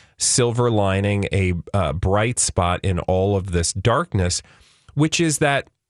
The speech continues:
okay, so we can cynically look at N B C's decision to fire Matt Lauer as perhaps a little too late. Perhaps they've been sitting on this story for a long time.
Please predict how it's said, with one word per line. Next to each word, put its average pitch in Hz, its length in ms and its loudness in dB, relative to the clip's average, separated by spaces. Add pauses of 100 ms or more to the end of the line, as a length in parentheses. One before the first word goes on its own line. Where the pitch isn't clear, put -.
(160)
okay, 110 360 0
so - 160 0
we 143 200 0
can 180 540 -2
cynically 127 640 0
look 104 300 0
at 101 140 -2 (140)
N 98 200 0
B 98 100 0
C's 95 300 0
decision 90 500 0
to 110 80 0
fire 95 340 -2
Matt 95 280 0
Lauer 80 480 -2 (560)
as 90 560 0
perhaps 98 420 -2
a 101 60 0
little 87 180 0
too 85 240 -2
late. 82 600 -2
Perhaps 92 440 -2
they've 87 160 -2
been 87 160 -2
sitting 85 320 -2
on 82 80 0
this 82 160 -2
story 82 320 -2
for 76 160 -4
a 78 60 -2
long 78 260 -2
time. 73 300 -6